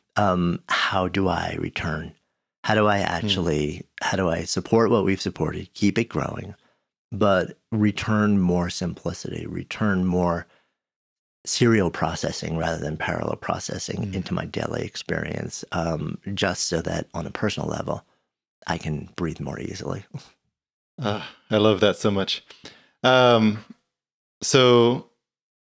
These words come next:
Speaker 2: a million questions now. <laughs> So <laughs> we don't know we have, if we have enough time for all of it, but there's just so much richness in that, um, to dig into. Um,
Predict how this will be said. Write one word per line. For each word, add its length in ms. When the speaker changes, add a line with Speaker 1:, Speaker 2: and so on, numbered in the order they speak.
Speaker 2:
a 140
million 380
questions 380
now. 220
<laughs> 100
So 280
<laughs> 60
we 60
don't 140
know 120
we 100
have, 140
if 200
we 100
have 100
enough 200
time 340
for 160
all 140
of 80
it, 80
but 100
there's 140
just 180
so 140
much 440
richness 500
in 120
that, 240
um, 300
to 120
dig 200
into. 400
Um, 500